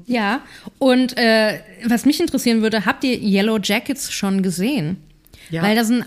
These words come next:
Speaker 1: einige, äh, coole Schauspielerinnen drin.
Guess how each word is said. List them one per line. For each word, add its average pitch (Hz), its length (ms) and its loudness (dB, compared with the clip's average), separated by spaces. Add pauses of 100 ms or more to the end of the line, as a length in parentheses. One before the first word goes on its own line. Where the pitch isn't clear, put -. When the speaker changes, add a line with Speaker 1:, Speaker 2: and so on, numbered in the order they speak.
Speaker 1:
einige, 233 440 0
äh, 233 960 -2
coole 330 260 -2
Schauspielerinnen 185 720 -2
drin. 202 180 -2